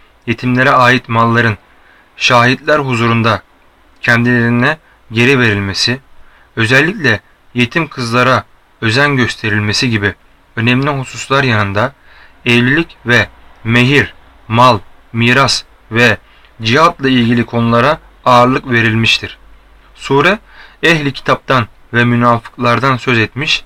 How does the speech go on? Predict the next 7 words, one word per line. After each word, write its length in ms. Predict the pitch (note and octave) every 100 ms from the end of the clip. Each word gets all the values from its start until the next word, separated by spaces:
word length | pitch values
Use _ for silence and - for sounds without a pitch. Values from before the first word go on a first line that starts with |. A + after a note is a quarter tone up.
| - - - _ -
hicretin 460 | A#2+ B2+ C3+ E3
faziletini 640 | D#3 C3 A#2 B2 - C#3 C3
ve 180 | B2 - _ _ _ -
hicrette 600 | A#2+ A2+ B2 B2 C#3+ A#2 - - _
gecikenlerin 800 | A#2+ A2+ - B2+ A#2+ A#2+ C3+ C3 B2+
günahını 540 | A#2 B2 A2+ A2+ B2+
anlatmış, 720 | B2+ A2 A2 - A2 C3+ -